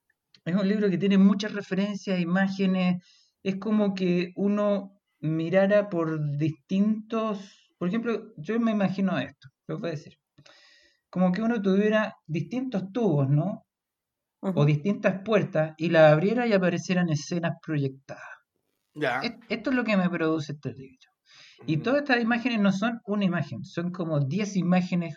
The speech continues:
Speaker 1: juntas, funcionando. Eh, entonces,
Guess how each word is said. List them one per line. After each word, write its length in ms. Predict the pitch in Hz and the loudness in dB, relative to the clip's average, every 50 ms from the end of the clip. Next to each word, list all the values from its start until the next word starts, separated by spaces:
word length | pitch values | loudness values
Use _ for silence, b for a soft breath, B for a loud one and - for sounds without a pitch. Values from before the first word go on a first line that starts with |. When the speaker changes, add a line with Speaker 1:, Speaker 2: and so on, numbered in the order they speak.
| - - | -8 -6
Speaker 1:
juntas, 720 | 165 160 151 151 - - - - - - - - - _ _ _ | -2 0 0 -2 -2 -8 -20 -20 -20 -20 -20 -20 -20 _ _ _
funcionando. 640 | _ - 151 139 135 - 139 127 - - - - - - _ b b b b b b b b b b b b b b b b b b b b b b b b b b b b _ _ _ _ _ | _ 0 0 0 2 0 -2 -6 -6 -10 -14 -20 -20 -20 _ b b b b b b b b b b b b b b b b b b b b b b b b b b b b _ _ _ _ _
Eh, 560 | - 151 156 160 156 156 156 156 156 156 156 - | -2 0 0 2 2 2 2 2 2 0 -2 -4
entonces, 840 | - 165 151 147 - 208 226 240 233 233 - 254 254 240 240 - - | -4 -4 -4 -2 -2 0 0 0 -2 -4 -4 -4 -4 -4 -4 -8 -14